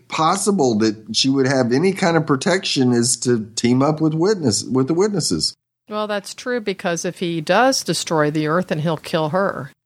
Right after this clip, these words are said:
Speaker 1: Yes.
Speaker 2: And with all the power that she's had, I mean, all those thoughts are still gonna be in her mind about how she's lost power, and she, she's not gonna wanna become some little victim.
Speaker 1: No.
Speaker 2: Yeah, she might go back. She might go to them,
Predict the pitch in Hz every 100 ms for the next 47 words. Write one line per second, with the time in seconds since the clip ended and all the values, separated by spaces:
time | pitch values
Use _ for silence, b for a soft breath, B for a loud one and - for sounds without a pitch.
0 | _ _ 92 101 127 - - - _ _
1 | _ - 175 170 170 175 190 185 175 -
2 | 208 233 185 - - 156 - 165 151 151
3 | 175 - 170 160 160 - 175 180 175 160
4 | - 185 190 185 - 175 170 156 156 151
5 | 147 156 165 190 180 147 143 160 156 165
6 | 147 156 143 - - 180 190 180 151 147
7 | - - 180 - - 202 254 285 285 208
8 | 165 160 151 - 160 151 143 - 151 147
9 | 151 156 _ _ - 175 156 147 139 -
10 | 147 170 247 _ _ _ _ 87 85 90
11 | 82 - _ _ _ 202 196 202 - 220
12 | 196 196 156 147 - - - - 233 214
13 | 196 170 143 143 143 147 156